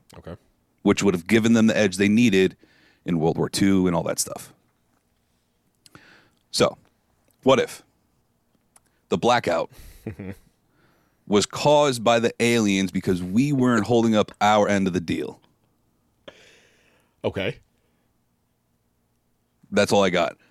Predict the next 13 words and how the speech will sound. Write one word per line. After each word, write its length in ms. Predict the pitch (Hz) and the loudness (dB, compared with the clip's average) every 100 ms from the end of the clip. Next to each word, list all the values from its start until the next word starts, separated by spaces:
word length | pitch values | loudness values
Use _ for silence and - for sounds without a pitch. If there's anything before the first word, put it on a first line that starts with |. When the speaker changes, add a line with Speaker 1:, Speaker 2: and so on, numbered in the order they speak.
| _ | _
Speaker 2:
Thoughts? 440 | - 117 - - - _ _ _ _ _ _ _ _ _ _ _ _ _ 107 | 2 2 2 -6 -12 _ _ _ _ _ _ _ _ _ _ _ _ _ -8
Speaker 1:
Um, 360 | 95 87 82 - _ _ _ _ _ _ _ _ - _ _ _ _ _ _ - - _ _ _ _ - | -6 -8 -12 -18 _ _ _ _ _ _ _ _ -20 _ _ _ _ _ _ -20 -20 _ _ _ _ -10
we 80 | 113 | -8
didn't 180 | 131 98 | -8 -8
hold 220 | 113 110 | -8 -8
up 120 | - | -8
our 180 | 95 98 | -8 -8
end 160 | 92 | -10
of 80 | 87 | -12
the 60 | 82 | -12
deal. 340 | 78 78 - - _ | -12 -12 -14 -18 _
I, 280 | 85 90 90 | -12 -8 -6
uh, 240 | 90 87 | -6 -8